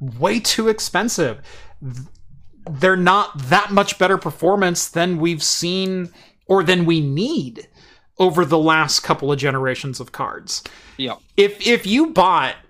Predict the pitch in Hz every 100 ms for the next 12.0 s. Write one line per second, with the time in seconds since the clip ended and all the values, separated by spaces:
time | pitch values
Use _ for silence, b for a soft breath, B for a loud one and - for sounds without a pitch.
0 | _ _ _ _ _ _ _ _ _ -
1 | B B _ 170 147 196 - 202 180 -
2 | - 175 156 147 175 208 - - - 175
3 | 175 156 151 160 160 170 170 208 - -
4 | - - - - - - - - - -
5 | - - - - - - - - - -
6 | 143 233 302 294 254 240 208 208 226 160
7 | 107 107 - - - - - - - -
8 | - - _ _ _ - _ - _ _
9 | _ 220 226 214 202 247 254 196 226 262
10 | 220 185 170 190 180 165 190 247 170 143
11 | 131 135 139 135 127 113 135 135 131